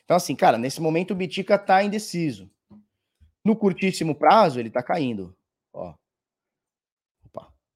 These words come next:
Eita. Eita. O que que é isso aqui? Sai pra lá. No curtíssimo prazo, ele tá caindo, ó. É, é bem claro que ele tá caindo. No médio prazo, ele tá aqui, ó,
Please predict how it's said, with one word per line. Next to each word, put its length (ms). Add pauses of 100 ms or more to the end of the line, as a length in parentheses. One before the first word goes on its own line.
(680)
Eita. 320 (920)
Eita. 300
O 360
que 120
que 80
é 40
isso 120
aqui? 180 (800)
Sai 360
pra 140
lá. 260 (880)
No 120
curtíssimo 520
prazo, 520
ele 160
tá 120
caindo, 440
ó. 80 (1500)
É, 300
é 80
bem 180
claro 380
que 80
ele 80
tá 160
caindo. 440 (280)
No 160
médio 340
prazo, 520
ele 120
tá 120
aqui, 340
ó, 200